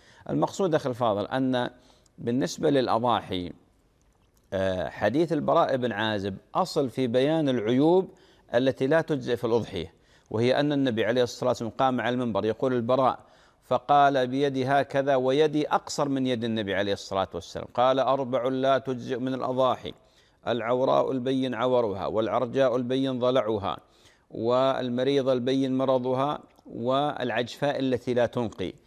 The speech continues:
هذه الأربعة جعلها العلماء أصل،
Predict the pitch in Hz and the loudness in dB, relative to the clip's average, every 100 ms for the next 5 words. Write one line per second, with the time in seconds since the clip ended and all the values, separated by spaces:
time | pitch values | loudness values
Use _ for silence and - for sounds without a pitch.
0 | _ _ - 123 180 196 196 180 156 151 | _ _ -8 -2 0 2 0 0 0 0
1 | 127 104 104 117 135 175 160 135 156 160 | 0 -2 -2 0 0 2 0 2 0 0
2 | 151 - 165 - 101 | -2 0 0 0 -4